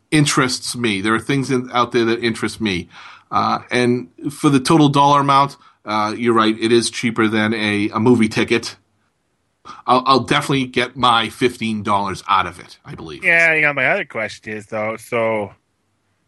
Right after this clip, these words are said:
Speaker 2: well, let's say I don't wanna, you know, buy this campaign.
Speaker 1: Okay.
Speaker 2: I wait for the next campaign, and I'm like, "Eh, maybe I don't want that campaign."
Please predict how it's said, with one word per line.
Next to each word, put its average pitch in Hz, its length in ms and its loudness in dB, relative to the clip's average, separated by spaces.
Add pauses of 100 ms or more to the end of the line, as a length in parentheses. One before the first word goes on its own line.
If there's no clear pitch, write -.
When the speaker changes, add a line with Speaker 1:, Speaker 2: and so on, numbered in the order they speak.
(340)
Speaker 2:
well, 175 160 -2
let's 196 140 0
say 175 180 2
I 147 140 6
don't 147 260 0
wanna, 123 360 0
you 117 180 -6
know, 101 320 -4 (880)
buy 110 380 4
this 110 360 -2
campaign. 87 760 -16 (320)
Speaker 1:
Okay. 131 300 0 (840)
Speaker 2:
I 196 360 2
wait 156 280 2
for 143 100 -6
the 143 60 -4
next 123 260 -4
campaign, 120 600 -2
and 117 80 -6
I'm 117 120 -8
like, 139 200 -12
"Eh, 202 320 -4
maybe 151 260 0
I 139 40 4
don't 139 200 0
want 139 200 -2
that 151 240 0
campaign." 92 560 -10